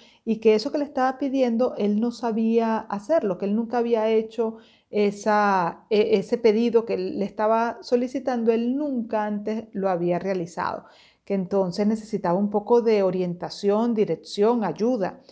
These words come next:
Entonces, esa falta de confianza y esa falta de confirmación de parte del jefe y la falta de confianza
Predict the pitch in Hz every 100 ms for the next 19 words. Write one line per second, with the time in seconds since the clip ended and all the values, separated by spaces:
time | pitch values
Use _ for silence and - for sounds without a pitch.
0 | - - _ - 202 240 240 208 294 285
1 | 311 302 311 285 233 202 - 247 254 240
2 | - 214 220 - - 214 196 190 190 233
3 | 247 240 254 233 226 196 180 185 175 175
4 | - 262 247 220 233 190 175 175 - 226
5 | 233 247 240 165 - 170 165 220 226 226
6 | 269 269 240 226 -